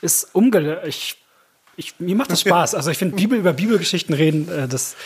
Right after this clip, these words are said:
Speaker 1: haben wir jetzt ja häufiger schon gesagt, ähm, das machen wir einfach gerne. Und ich hoffe, dass wenn ihr euch das nächste Mal in einen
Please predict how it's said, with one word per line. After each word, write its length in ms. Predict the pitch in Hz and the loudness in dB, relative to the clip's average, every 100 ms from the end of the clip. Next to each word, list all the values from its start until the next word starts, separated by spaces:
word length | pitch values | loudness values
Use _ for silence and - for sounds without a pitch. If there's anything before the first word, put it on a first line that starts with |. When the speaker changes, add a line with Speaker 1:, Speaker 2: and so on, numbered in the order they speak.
| - - | -16 -12
Speaker 1:
haben 100 | - | -2
wir 20 | 143 | 0
jetzt 80 | - | 4
ja 80 | |
häufiger 260 | 139 160 135 | 4 4 0
schon 140 | 147 | 0
gesagt, 400 | 120 117 135 - | -2 -4 -4 -6
ähm, 340 | 185 120 117 110 _ _ - - | -6 -6 -8 -10 _ _ -20 -12
das 120 | - | -6
machen 160 | 127 139 | -4 -4
wir 60 | |
einfach 200 | 127 123 | -6 -6
gerne. 300 | 143 139 143 | -2 0 0
Und 200 | 120 117 - - - - - - - | -2 -8 -14 -18 -16 -16 -16 -18 -12
ich 160 | - - | -4 0
hoffe, 200 | 233 202 | 2 4
dass 200 | 165 - | 2 2
wenn 120 | 156 | 0
ihr 160 | 151 143 | 2 0
euch 100 | 127 | -2
das 140 | 139 | -2
nächste 280 | 143 147 - | 0 0 0
Mal 180 | 131 147 | 0 2
in 100 | 143 | 0
einen 360 | 151 120 117 | -2 -4 -4